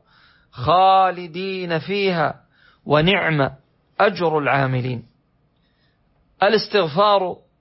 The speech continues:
أيها الكرام مخرج للعبد من الضيق وفرج من الهم ورزق للعبد من حيث لا يحتسب،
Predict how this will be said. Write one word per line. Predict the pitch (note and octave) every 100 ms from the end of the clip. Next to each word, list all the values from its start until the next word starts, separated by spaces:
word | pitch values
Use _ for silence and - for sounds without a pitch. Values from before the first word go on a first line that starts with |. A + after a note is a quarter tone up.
| _ _ _
أيها | F#3+ G3+ G3 F#3+
الكرام | E3 F3+ F3 G3 F#3+ F3 D#3 _ _ _ _ _ _ _ _ _ _
مخرج | D3+ G#3 - G#3+ G#3+ G3 G#3 F3 - _ _ _ _ _ _ _ _
للعبد | D#3+ F3+ E3 G3+ F3
من | F3+ F3 E3
الضيق | C#3 E3+ F3 - - _ _ _ _ _ _ _ _ _ _ _ -
وفرج | E3 E3 G#3 G#3 G3+ G#3+ E3+ - _ _ _ _
من | F3+ G#3
الهم | G3 E3 F3+ G#3 F3 - _ _ _ _ _ _ _ _ _ _ _ -
ورزق | D#3+ F3+ G3+ - F#3+
للعبد | F3+ E3+ D#3 F3 D#3
من | D#3+ D3
حيث | F#3 F3 D#3+
لا | D#3
يحتسب، | D3 C3+ - D3+ C#3+